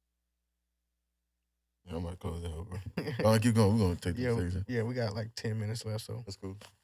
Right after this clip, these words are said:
Speaker 2: But, uh, shit, I forgot what the fuck I was saying.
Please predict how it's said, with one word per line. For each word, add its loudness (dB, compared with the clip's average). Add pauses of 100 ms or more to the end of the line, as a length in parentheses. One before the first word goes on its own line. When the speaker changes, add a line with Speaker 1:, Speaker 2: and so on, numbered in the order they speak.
(380)
Speaker 2:
But, 2
uh, 2
shit, -4
I -4
forgot -4
what -12
the -20
fuck -10
I -10
was -16
saying. -14